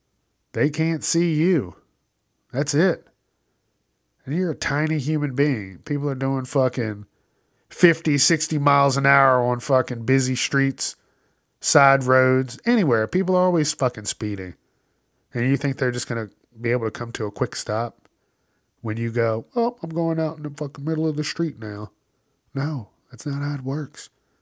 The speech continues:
Physics, bitch. You better learn it. Hey, everyone. If you see a service animal, leave it the fuck alone. Quit going up to these animals, trying to pet them, whistling,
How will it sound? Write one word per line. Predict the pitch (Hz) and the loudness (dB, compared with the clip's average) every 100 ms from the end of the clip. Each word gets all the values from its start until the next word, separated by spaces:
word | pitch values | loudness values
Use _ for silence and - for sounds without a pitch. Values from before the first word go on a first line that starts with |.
| _ | _
Physics, | - 151 143 127 - | -4 -2 -2 -6 -8
bitch. | 95 127 139 - _ _ - | -4 -4 -4 -12 _ _ -4
You | |
better | 117 135 104 | 0 0 0
learn | 123 156 | 0 0
it. | 101 _ - _ _ _ _ _ _ _ _ _ _ _ | -2 _ -20 _ _ _ _ _ _ _ _ _ _ _
Hey, | - 151 101 | 4 4 4
everyone. | 95 98 101 113 123 _ _ _ _ - | -2 -6 -4 -6 -10 _ _ _ _ -4
If | 127 185 | -2 0
you | 208 | 2
see | - 160 | 2 2
a | 110 | 2
service | - 117 123 139 143 | 2 2 2 -2 0
animal, | 139 143 147 156 _ _ _ _ _ _ | -2 -2 -2 -4 _ _ _ _ _ _
leave | 151 196 180 | 2 4 4
it | 214 - | 2 0
the | 139 123 127 | -10 0 0
fuck | 117 - - 151 147 - - _ | 0 0 4 4 2 -12 -18 _
alone. | 127 131 123 127 139 131 117 104 92 _ _ - | 2 4 4 4 4 4 2 -2 -8 _ _ 0
Quit | 269 277 139 | 0 0 0
going | 160 202 202 180 | 2 4 4 2
up | 175 175 | 0 0
to | 165 | 0
these | 160 160 143 | 4 2 2
animals, | 151 160 165 170 170 - | 2 2 2 2 2 -2
trying | - 160 147 | 0 0 0
to | 110 | -2
pet | - 147 139 | 0 0 0
them, | - 143 139 139 135 _ _ _ _ _ _ _ _ _ _ | 0 2 2 0 -4 _ _ _ _ _ _ _ _ _ _
whistling, | 143 156 - 147 147 156 | 4 4 4 4 2 -2